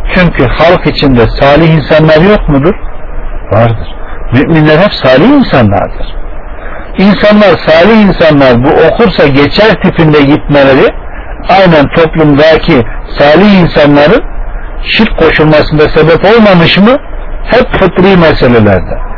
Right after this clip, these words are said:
Şeytan her o noktayı ne yapmış? Hemen doldurmuş. Seni sapıtmasa bunu sapıtmış.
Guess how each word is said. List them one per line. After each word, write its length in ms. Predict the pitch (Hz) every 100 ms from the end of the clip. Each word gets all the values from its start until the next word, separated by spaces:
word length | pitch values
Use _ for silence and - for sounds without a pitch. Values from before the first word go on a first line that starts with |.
| - - -
Şeytan 480 | 185 214 - 160
her 240 | 147 226 269 214
o 120 | 196
noktayı 520 | 165 151 - 147 143 180
ne 140 | 196
yapmış? 420 | 180 202 247 - - - - - - - - - -
Hemen 420 | 165 165 170 165
doldurmuş. 520 | 156 147 127 117 101 - - - -
Seni 300 | - 240 226
sapıtmasa 720 | - - 233 185 175 - 170
bunu 120 | 120
sapıtmış. 560 | - - - - -